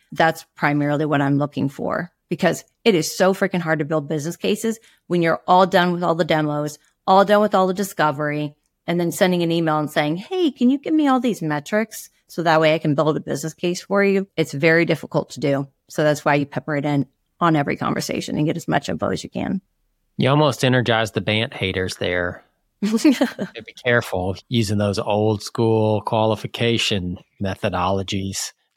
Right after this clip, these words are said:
Speaker 2: Lord knows you don't want to know if somebody has budget or not.
Speaker 1: I know. I know. You know, budget's one thing. It's quantifying loss.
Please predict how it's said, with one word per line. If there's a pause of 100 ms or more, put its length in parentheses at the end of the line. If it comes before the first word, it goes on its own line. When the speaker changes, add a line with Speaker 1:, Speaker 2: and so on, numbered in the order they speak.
(140)
Speaker 2:
Lord
knows
you
don't
want
to
know
if
somebody
has
budget
or
not. (840)
Speaker 1:
I
know. (140)
I
know. (240)
You
know,
budget's
one
thing.
It's (100)
quantifying
loss.